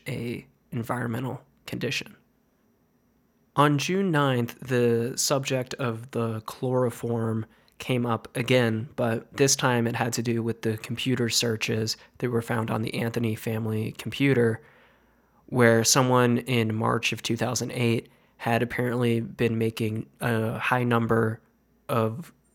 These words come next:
searches for how to make chloroform.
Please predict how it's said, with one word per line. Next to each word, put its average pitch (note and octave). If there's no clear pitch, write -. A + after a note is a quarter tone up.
searches A2+
for A2+
how A#2
to -
make A#2
chloroform. A#2